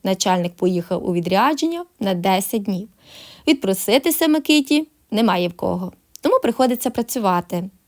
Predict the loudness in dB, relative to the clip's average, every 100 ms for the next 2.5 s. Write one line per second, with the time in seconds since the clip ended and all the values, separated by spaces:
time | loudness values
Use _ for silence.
0 | -2 0 0 0 0 2 4 4 4 2
1 | 0 -2 -4 -16 -20 -20 -20 _ 0 2
2 | 4 2 4 4